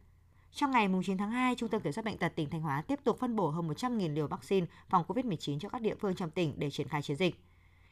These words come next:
Theo báo cáo của Ban Chỉ đạo Phòng chống dịch covid mười chín tỉnh, tính đến thời điểm này, trên địa bàn tỉnh có chín mươi chín phẩy năm mươi sáu phần trăm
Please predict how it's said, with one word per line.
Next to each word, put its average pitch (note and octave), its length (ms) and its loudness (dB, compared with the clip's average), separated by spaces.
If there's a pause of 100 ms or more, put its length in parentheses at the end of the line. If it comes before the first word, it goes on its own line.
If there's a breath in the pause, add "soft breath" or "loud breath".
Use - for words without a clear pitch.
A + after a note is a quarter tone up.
(120)
Theo C4+ 100 0
báo B3+ 120 6
cáo A3 220 4
của A#3 80 -4
Ban G#3 140 2
Chỉ E3 100 -6
đạo D#3 220 2
Phòng D3+ 200 0
chống D3+ 180 -2
dịch F#3+ 140 -2
covid A3 120 -4
mười G3 80 0
chín C#3+ 200 -8
tỉnh, F#3 240 4 (400 soft breath)
tính G#3 220 2
đến A#3 100 2
thời C#4 120 4
điểm E3 180 2
này, D#3 260 2
trên A#3 120 0
địa F#3+ 60 0
bàn D#3 180 2
tỉnh D3+ 240 0
có C#3 140 2
chín F3 160 -4
mươi G#3 80 -2
chín E3+ 200 -2
phẩy F#3 140 -6
năm D3+ 120 -2
mươi D#3+ 60 -2
sáu E3+ 160 -2
phần E3 220 -4
trăm F3+ 280 4